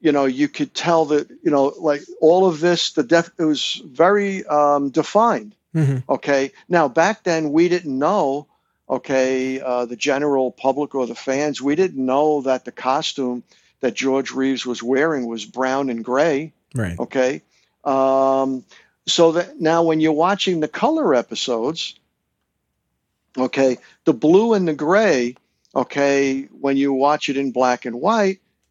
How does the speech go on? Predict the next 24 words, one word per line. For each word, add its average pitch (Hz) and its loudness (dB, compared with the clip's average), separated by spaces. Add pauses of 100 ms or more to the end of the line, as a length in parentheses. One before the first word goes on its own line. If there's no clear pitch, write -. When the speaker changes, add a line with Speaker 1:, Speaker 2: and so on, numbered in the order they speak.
Speaker 1:
tend 180 0
to 170 2 (200)
almost 165 0 (1040)
be, 160 2
uh, 156 -2
slightly 170 2
variations 165 0
of, 120 -4 (200)
of, 123 0 (180)
of 107 -6
difference 160 -4 (340)
of, 117 -4 (140)
of 123 -2
gray. 110 -6 (440)
And 147 0
so, 170 2
y-, 175 0 (260)
so - 2
you 185 2
could 208 -4
tell, 196 0 (480)
you 165 2
know, 131 0 (160)
exactly 156 -2